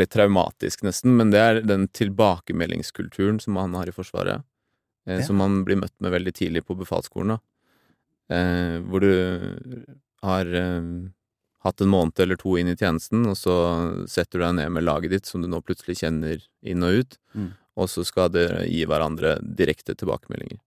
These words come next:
Speaker 1: Veldig tydelige direkte tilbakemeldinger, og da, da er jo ikke det sånn, eh, tilbakemeldinger på en tekst du skrev, eller... Noe sånt som du har vært
Speaker 2: Mhm.
Speaker 1: borti før. Det er på deg som person,
Speaker 2: Ja.
Speaker 1: hvordan du er.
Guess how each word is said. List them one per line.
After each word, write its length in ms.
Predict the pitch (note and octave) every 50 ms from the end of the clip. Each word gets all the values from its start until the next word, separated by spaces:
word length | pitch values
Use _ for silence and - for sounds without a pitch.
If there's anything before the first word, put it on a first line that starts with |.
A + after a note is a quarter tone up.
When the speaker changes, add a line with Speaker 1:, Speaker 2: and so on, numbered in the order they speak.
| _ -
Speaker 1:
Veldig 240 | G2+ F#2 E2 D#2+ F2
tydelige 320 | - - G#2+ E2+ D#2+ E2 E2
direkte 360 | E2+ E2 E2 - _ - -
tilbakemeldinger, 500 | - G2 E2+ D2 - - E2 F2+ G#2 G#2+
og 80 | G2+ F#2
da, 180 | F#2 G2+ A2+ G2+ - - - _ - F2+
da 180 | F#2 F#2 F2+
er 40 | D2+
jo 60 | D2
ikke 140 | - - G#2+
det 160 | F2 E2 E2
sånn, 220 | - F2 D2+ D#2 D#2 _ _ _ _ _ _ _ _ _ _ _ _ _ _ _ _ -
eh, 160 | - D#2+ D#2+
tilbakemeldinger 720 | - - G2 F2 D#2+ D#2 - - D#2 C#2+ D#2+ D#2 D#2 E2
på 100 | - F#2+
en 100 | F2+ F#2
tekst 380 | - - F2+ - - - - - _ _ -
du 120 | F2 F#2 G2+ F#2+
skrev, 560 | - - A2 F#2 G2+ A2+ A#2 A2+ A2 G#2 - -
eller... 480 | G#2 A2 G#2 G2+ G2 G2 F#2 F#2 F#2+ _ _ _ _ _ _ -
Noe 140 | A2 G#2+ G2
sånt 240 | G#2 G2+ G2 F#2+ -
som 200 | - - G#2 G2+
du 60 | G2+
har 120 | G2 G2 G2
vært 40 | F#2
Speaker 2:
Mhm. 60 | G#2+ G2+
Speaker 1:
borti 140 | - G2+ F#2+
før. 180 | - G#2+ A2 A2
Det 180 | G2+ G2 F2
er 80 | E2 E2+
på 160 | - - G2+ F#2+ F#2
deg 360 | F#2 F2 E2+ E2 E2+ F2+ G2+ - _ _ _ _ _ _ _ _ _ _
som 220 | - - G2 F#2
person, 380 | - - D2+ - - - G2+ F#2+
Speaker 2:
Ja. 220 | G#2+ A#2 B2+ C#3
Speaker 1:
hvordan 440 | A#2+ G2 F#2 F#2 F2+ F2+ F#2+ G2+ F2+
du 220 | E2+ F#2+ F#2 F2+ -
er. 240 | - F2 F2 F2+